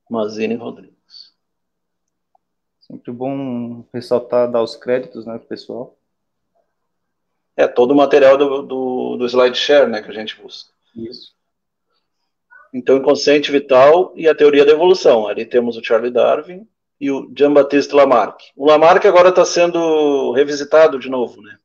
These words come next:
Speaker 1: o, o neolamarquismo. Porque ele dizia, por exemplo, que o Cap esticava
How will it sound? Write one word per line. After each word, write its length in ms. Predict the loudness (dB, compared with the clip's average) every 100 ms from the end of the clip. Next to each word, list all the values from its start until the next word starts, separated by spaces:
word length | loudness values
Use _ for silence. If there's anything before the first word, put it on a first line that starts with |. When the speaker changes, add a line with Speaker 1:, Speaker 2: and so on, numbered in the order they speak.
| _
Speaker 1:
o, 340 | -20 -20 _
o 20 |
neolamarquismo. 880 | 0 4 6 4 2 -2 -10 -10 -14 _ _ _ _ _ _ _ _ _ -18
Porque 180 | -2
ele 120 | -2 -2
dizia, 280 | 0 2
por 100 | 4
exemplo, 300 | 4 4 2 2
que 60 |
o 120 | 2 2
Cap 400 | 4 4 4 -2
esticava 880 | -8 -10 0 4 4 4 0 -2